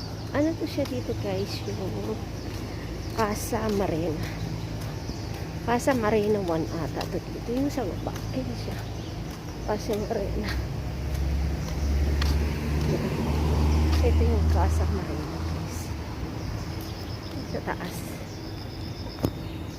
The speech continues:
Malikot yung ano ko.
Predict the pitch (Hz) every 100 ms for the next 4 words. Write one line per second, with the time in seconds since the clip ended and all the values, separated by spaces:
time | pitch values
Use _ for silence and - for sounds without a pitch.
0 | - - - - - - - - - 208
1 | 208 190 175 170 - - - 185 170 190
2 | 160 160